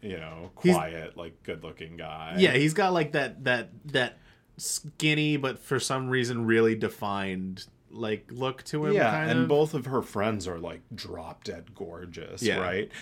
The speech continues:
Speaker 1: But it's kind of, like, a story of the, like, conventionally unattractive girl getting the, like, prize guy, which I think is an interesting twist, too.
Speaker 2: Yeah, I think
Speaker 1: Um,
Speaker 2: it's,
Speaker 1: also,
Speaker 2: it's
Speaker 1: she's a, a tsundere.
Speaker 2: She's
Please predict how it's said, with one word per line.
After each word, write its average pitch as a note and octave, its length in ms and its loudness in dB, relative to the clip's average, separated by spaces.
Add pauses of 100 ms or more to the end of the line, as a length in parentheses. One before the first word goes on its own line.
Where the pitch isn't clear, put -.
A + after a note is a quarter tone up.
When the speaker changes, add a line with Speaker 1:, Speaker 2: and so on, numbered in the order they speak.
(200)
Speaker 1:
But C#3 120 6
it's C#3+ 180 6
kind C3+ 200 2
of, A#2+ 100 -2
like, A2 200 0
a A2 80 -4
story F#2+ 760 -2
of F2+ 520 -6
the, F#2 120 -4
like, F2 180 -6
conventionally F2 1040 -8
unattractive E2+ 680 -12
girl E2+ 400 -10
getting E2 380 -14
the, D#2+ 240 -10
like, D#2 400 -12 (400)
prize E2 500 -4
guy, A2 640 -10
which A2 160 2
I C3 100 6
think B2+ 160 4
is A2+ 200 4
an A2 200 -2
interesting F2 540 -8
twist, - 440 -10
too. G2 420 -4 (240)
Speaker 2:
Yeah, A2 360 0
I B2 120 2
think B2+ 200 4
Speaker 1:
Um, A2 120 6
Speaker 2:
it's, G#2+ 80 -6
Speaker 1:
also, C3 280 6
Speaker 2:
it's B2+ 100 0
Speaker 1:
she's A2 200 0
a, F2+ 800 0
a - 40 -4
tsundere. F#2 540 -10 (220)
Speaker 2:
She's E3+ 260 6